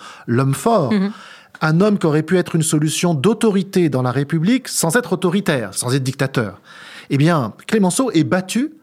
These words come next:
Speaker 1: à l'élection du président de la République. L'élection se fait à l'époque par les parlementaires, députés et sénateurs réunis à Versailles,
Speaker 2: Mhm.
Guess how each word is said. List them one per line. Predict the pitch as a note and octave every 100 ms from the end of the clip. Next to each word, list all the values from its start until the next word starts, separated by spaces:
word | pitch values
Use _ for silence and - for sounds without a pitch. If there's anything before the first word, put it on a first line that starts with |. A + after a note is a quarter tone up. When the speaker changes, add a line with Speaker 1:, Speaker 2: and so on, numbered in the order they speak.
| _ -
Speaker 1:
à | D#3
l'élection | D#3+ D#3+ - G#3
du | E3+
président | D#3 C3+ B2
de | A#2+
la |
République. | A2 G#2+ A#2+ A#3+ - - -
L'élection | D3 F3+ G3+ A3+
se | G3+ E3+
fait | E3
à | C3+
l'époque | C3 C#3+ C#3 - - _ -
par | A3+ A3+
les | G3
parlementaires, | E3+ B2 A#2+ A2+ F#3 C4+
députés | D3+ C#3 C#3 D3
et | C3
sénateurs | C3+ A#2+ A#2 B2+
réunis | A2+ A2 A#2+ C3 _ _ _ _ -
à | A#2+
Versailles, | B2 - D3 C4+ C#4+
Speaker 2:
Mhm. | G3+ F3+